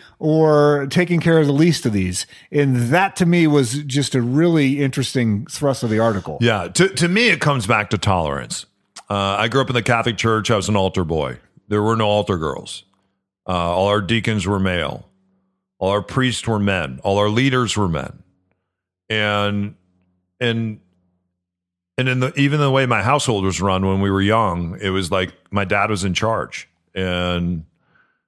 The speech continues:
Speaker 2: and my mom was second fiddle, and she was treated like that by my father.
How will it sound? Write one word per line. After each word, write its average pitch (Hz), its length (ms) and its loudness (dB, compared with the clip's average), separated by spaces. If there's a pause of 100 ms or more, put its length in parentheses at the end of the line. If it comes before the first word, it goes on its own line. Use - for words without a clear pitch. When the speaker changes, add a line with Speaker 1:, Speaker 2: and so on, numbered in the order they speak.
(200)
Speaker 2:
and 95 220 -4
my 92 160 -2
mom 101 320 0
was 95 280 0
second 104 460 -4
fiddle, 98 360 -2
and 87 140 -8
she 107 140 -4
was 95 140 -4
treated 117 280 -2
like 73 200 -4
that 73 180 -4
by 87 140 -2
my 82 120 -4
father. 87 480 -6